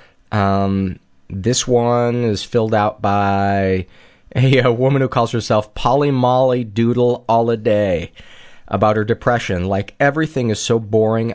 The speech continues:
I'd just rather go to sleep." About her sensory disorder, literal orgasmic-like feeling or painful goose-fleshed nausea. Wow, that has gotta be difficult.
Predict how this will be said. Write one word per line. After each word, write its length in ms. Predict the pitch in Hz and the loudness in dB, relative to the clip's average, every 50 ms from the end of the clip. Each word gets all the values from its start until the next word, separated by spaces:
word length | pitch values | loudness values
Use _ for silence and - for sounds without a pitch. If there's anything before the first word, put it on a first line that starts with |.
| - - | -6 -6
I'd 180 | 95 95 90 85 | -4 -4 -4 -4
just 300 | - - 104 - - - | -2 -2 -2 -2 -2 -2
rather 240 | 101 98 95 95 92 | -2 -2 -2 -2 -2
go 160 | 98 92 90 | -2 -2 -2
to 60 | 90 | -4
sleep." 420 | - - - 90 85 78 78 - - - - - _ _ - - - - | -6 -8 -6 -6 -6 -6 -6 -10 -16 -20 -20 -20 _ _ -20 -16 -10 -6
About 240 | 101 92 98 98 - | -2 0 0 0 0
her 100 | - 98 | -2 -4
sensory 640 | - - - - 143 170 180 - - 123 107 101 | -4 -2 -2 0 0 0 0 -2 -2 -2 -2 -2
disorder, 580 | 87 92 87 - - 92 82 80 73 78 - - - - - - - - - - _ - | -2 -4 -4 -4 -2 -2 -2 -2 -4 -6 -10 -14 -18 -20 -20 -20 -20 -20 -20 -20 _ -4
literal 540 | 117 110 117 139 156 160 160 175 175 175 - | 0 0 2 2 2 2 0 0 0 0 0
orgasmic-like 1040 | 120 110 104 95 101 101 98 110 120 117 123 131 123 120 - 135 123 120 117 117 - | 0 0 0 2 0 0 0 0 0 -2 -2 -4 -4 -4 -4 -2 -2 -2 -2 -2 -4
feeling 520 | - - 113 101 95 95 95 92 95 92 - _ - | -6 -4 -2 0 0 0 0 -2 -4 -6 -8 _ -4
or 160 | 104 95 87 | -2 -2 -2
painful 760 | - - - 117 110 113 120 120 - - 127 113 117 131 110 | -4 -6 -4 -2 0 0 0 -2 -2 -2 -2 -2 -4 -6 -10
goose-fleshed 880 | 98 98 101 110 117 117 - - - - 107 95 92 101 - - - - | -6 -4 -2 -2 -2 -4 -6 -10 -8 -4 -4 -2 -2 -4 -6 -8 -10 -6
nausea. 720 | 92 95 92 90 92 90 87 92 92 82 78 80 78 - - - | -4 -2 0 0 0 -2 -2 -4 -4 -6 -6 -6 -8 -10 -14 -10
Wow, 220 | - 95 90 82 82 | -6 -4 -2 -2 -2
that 220 | 82 98 98 95 | -2 -2 -2 -2
has 100 | 90 82 82 - - | -4 -4 -8 -10 -8
gotta 280 | - 104 95 92 82 82 | -4 -2 -2 -2 -2 -4
be 120 | 80 85 | -6 -8
difficult. 540 | 80 - 90 85 - 92 - 92 85 82 - | -8 -6 -8 -8 -8 -8 -8 -8 -8 -8 -10